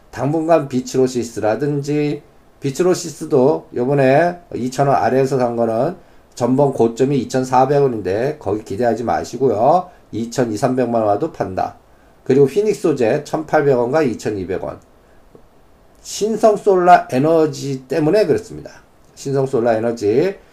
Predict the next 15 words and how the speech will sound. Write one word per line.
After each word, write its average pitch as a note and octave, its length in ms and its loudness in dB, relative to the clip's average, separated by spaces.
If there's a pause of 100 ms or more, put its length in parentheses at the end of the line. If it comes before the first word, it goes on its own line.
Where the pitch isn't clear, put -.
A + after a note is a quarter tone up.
(180)
어, D#2+ 240 0
합병 D3+ 720 -2 (120)
그 A#2+ 340 -4
기간 B2+ 600 2 (280)
생각보다 B2 580 -4
길고, B2+ 680 0 (280)
그 G#2 120 -2
다음에 B2+ 440 6
또 C3 380 0
기후협약 A#2+ 920 0
관련된 A#2 680 -2 (280)
과정에서 A#2+ 920 0
그때 F3 380 -4
노이즈가 A2+ 800 -2
만약에, C3+ 600 0